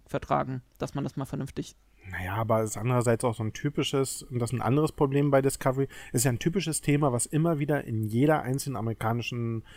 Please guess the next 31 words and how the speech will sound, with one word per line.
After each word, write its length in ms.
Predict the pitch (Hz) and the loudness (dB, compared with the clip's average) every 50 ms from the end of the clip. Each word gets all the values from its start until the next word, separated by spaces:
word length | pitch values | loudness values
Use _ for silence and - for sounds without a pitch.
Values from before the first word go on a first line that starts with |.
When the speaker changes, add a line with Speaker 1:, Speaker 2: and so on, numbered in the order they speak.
| - - - | -20 -18 -8
Speaker 2:
Serie 420 | - 113 117 123 123 123 120 113 | 2 4 6 6 8 8 6 6
auftaucht. 380 | 90 104 - - 123 107 - - | 4 2 0 -2 -4 -4 -2 -2
Meine 160 | 123 117 113 | -2 -2 -2
Frau 180 | - - 123 117 | 0 0 2 2
und 100 | 120 117 | 2 0
ich 120 | 113 - | -2 -4
gucken 240 | - 139 117 123 117 | -4 -2 -2 -2 -2
gerade 240 | 107 110 107 110 107 | 0 0 2 2 2
Bones 600 | 104 101 - 110 127 151 190 247 269 - - - - - - - - - - - - | 0 4 6 6 6 6 4 2 0 -4 -6 -6 -10 -18 -20 -20 -20 -20 -18 -18 -4
und 220 | - 151 131 123 | 0 0 2 2
dieser 340 | 135 135 135 131 127 127 127 | 4 4 6 6 6 6 4
vom 720 | 127 - 143 127 123 127 123 120 123 120 120 120 117 113 113 | 2 2 0 0 0 0 0 0 0 0 0 -2 -2 2 2
Vietnam, 400 | 127 123 127 135 143 156 143 117 | 2 2 4 2 2 2 2 2
ja, 100 | 113 107 104 | 0 0 0
vielleicht 300 | - - 117 110 - - | -2 -2 -2 -2 -2 -4
nicht 120 | 107 - - | -8 -6 -6
Vietnam, 300 | 110 - 117 113 120 117 | -4 -2 -2 -2 -2 -2
ich, 140 | 110 101 - | -4 -6 -8
inzwischen 420 | 135 127 117 - 131 127 120 123 | -8 -8 -8 -6 -6 -4 -4 -4
ist 120 | 117 - - | -6 -4 -2
ja, 800 | 123 113 107 107 110 110 98 120 107 107 104 104 95 - - 127 | 0 0 2 2 2 2 2 2 4 4 4 2 0 0 0 0
äh, 160 | 123 131 123 - - - - | 0 0 -4 -6 -10 -16 -18
<laughs> 220 | - - - - | -16 -16 -14 -4
ist 180 | - 151 123 117 | 0 2 2 4
es 160 | 123 - - | 4 4 4
ja 500 | 131 117 113 110 107 107 107 107 110 - - - | 4 4 4 4 4 4 4 2 0 0 -2 -2
Irak- 600 | 151 123 117 120 113 120 123 120 117 - 120 117 | -2 2 4 8 8 10 10 8 6 2 -4 -4
oder 300 | 120 110 107 101 98 98 | -2 -2 0 -2 -2 -4
Afghanistan-Krieg, 1120 | 113 - - 117 113 131 135 123 - - 127 120 120 - - - 123 117 - _ - - | -6 0 2 2 2 2 0 -2 -2 -2 -2 -2 -2 -2 -2 -2 -2 -2 -2 _ -10 -6
äh, 140 | - 127 117 | -2 -2 -2
traumatisierte 1200 | 110 - - 123 117 120 110 120 113 107 117 135 147 143 - 135 131 127 127 127 127 127 131 131 - | -2 -2 -2 0 0 2 0 0 -2 2 4 4 4 4 4 2 4 4 6 6 6 4 2 0 -4